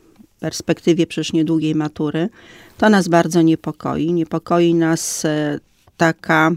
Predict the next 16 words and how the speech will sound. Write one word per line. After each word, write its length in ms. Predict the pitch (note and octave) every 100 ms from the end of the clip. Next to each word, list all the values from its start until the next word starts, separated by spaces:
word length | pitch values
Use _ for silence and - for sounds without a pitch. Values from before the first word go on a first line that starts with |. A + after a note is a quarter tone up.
| -
m, 240 | F3 F3 -
też 200 | F3 E3+
bardzo 440 | F#3 F3+ E3 F3
twarda 440 | - - F3+ E3 E3+
postawa, 680 | E3+ - - G3+ D#3 D3 - - - - - -
e, 240 | D#3 D#3
pana 500 | - D#3+ D#3+ D#3 D#3+ D#3+
przewodniczącego 840 | - E3+ E3+ E3+ E3 E3 F3 E3+
Broniarza 600 | D#3+ G3 F#3+ F#3 E3+ E3+
i 60 | D#3
Związku 400 | E3 E3 - F3
Nauczycielstwa 720 | D#3+ D3+ - F3 E3 - D3+
Polskiego, 640 | - D#3+ - - C3+ -
taka 200 | E3 -
nieugiętość. 1120 | F3 G3+ G3 F3 G3 E3 - D#3+ A3+ - - - - - - - - - - - - -
E, 100 | B3